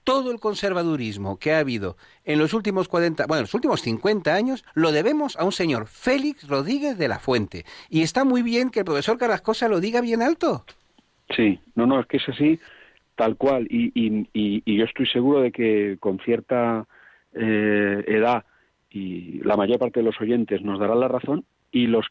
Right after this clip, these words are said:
Speaker 2: que no la tengan, a lo mejor están descubriendo, gracias a Diálogos con la Ciencia, a este personaje,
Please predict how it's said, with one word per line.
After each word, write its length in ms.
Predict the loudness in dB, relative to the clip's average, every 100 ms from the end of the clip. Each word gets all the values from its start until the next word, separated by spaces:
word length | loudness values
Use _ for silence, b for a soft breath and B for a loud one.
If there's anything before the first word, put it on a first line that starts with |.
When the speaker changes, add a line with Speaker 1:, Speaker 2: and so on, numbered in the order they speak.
| -4
Speaker 2:
que 120 | 0
no 120 | 2
la 100 | 2
tengan, 540 | 2 2 2 0 -4 -10 _ _ _ _ _ _ _ _ _ _ _
a 80 | -2
lo 80 | 0
mejor 220 | 2 0
están 220 | 0 -2
descubriendo, 800 | -2 -2 0 2 2 0 -4 -10 _ -10
gracias 480 | -2 -2 0 -2 0
a 60 |
Diálogos 340 | 2 2 0 -2
con 140 | -4
la 60 | 0
Ciencia, 260 | 0 0
a 20 |
este 140 | -2 -2
personaje, 560 | 0 2 0 0 -6